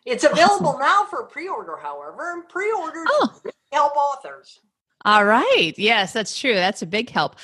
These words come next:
Speaker 2: Wow, they really are believing in this book. That's an eight-month pre-order.
Speaker 1: Huh.
Speaker 2: That's
Speaker 1: Let's hope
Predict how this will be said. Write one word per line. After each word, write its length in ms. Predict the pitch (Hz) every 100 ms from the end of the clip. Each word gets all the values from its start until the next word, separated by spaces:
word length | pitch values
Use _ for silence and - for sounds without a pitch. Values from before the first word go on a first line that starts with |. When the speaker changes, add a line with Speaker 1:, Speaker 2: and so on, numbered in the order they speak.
| - -
Speaker 2:
Wow, 320 | 208 311 294
they 220 | 208 285
really 340 | 277 240 220
are 60 | 196
believing 400 | 180 202 208 196
in 140 | 180
this 200 | 170 170
book. 300 | 196 196 359
That's 200 | - 220
an 120 | 240 -
eight-month 440 | 185 - 196 226
pre-order. 680 | - 349 480 214 170 165 196 _ _ _ _ _ _ _ _ _ _ _
Speaker 1:
Huh. 140 | 180 196 - -
Speaker 2:
That's 180 | 226 240
Speaker 1:
Let's 180 | 349
hope 0 | 240